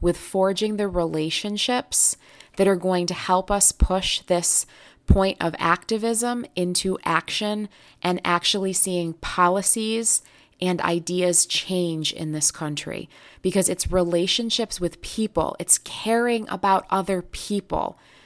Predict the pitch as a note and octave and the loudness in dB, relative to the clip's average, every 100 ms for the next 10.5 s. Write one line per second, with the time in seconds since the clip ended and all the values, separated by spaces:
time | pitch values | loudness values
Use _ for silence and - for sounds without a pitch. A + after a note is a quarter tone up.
0 | - - F#3+ F#3+ E3 F#3 F#3 F#3 F3+ F3 | -18 -2 0 0 0 -2 0 0 -2 -4
1 | D#3+ F3 E3+ E3 - - F#3+ F3+ - - | 0 2 2 0 -2 -2 0 0 -2 -6
2 | E3+ E3 - - F3 D#3+ - _ _ - | -4 -2 0 2 2 -2 -6 _ _ -6
3 | F3+ - F#3 F3+ F#3 - F3+ E3+ F3 E3+ | -4 -2 -4 -2 0 0 0 -2 -4 -4
4 | D#3+ - - - F3+ - F3 E3+ F3 F#3 | -6 -14 -20 -6 -6 -6 -8 -6 -2 2
5 | F#3+ F#3 F#3 E3 E3 E3 - - E3 - | 2 2 0 -2 -2 -2 -2 -4 -8 -2
6 | F3 D#3+ E3 D#3 - - D#3+ - D#3+ D#3 | -2 -2 -6 -2 -2 -2 -6 -6 -4 -2
7 | D3+ D3+ D3 D3+ D3+ D#3 - E3 - - | -4 -4 -2 0 2 0 -4 -4 -4 -4
8 | - - - - G3 - _ _ _ - | -20 -20 -6 -2 -2 -4 _ _ _ -2
9 | A#3 A#3 A#3 B3+ D4+ C#4 A3 A3 G#3+ F3+ | -2 0 -2 2 2 2 2 4 2 2
10 | E3+ F#3+ G#3 A3 - | 2 6 6 4 -2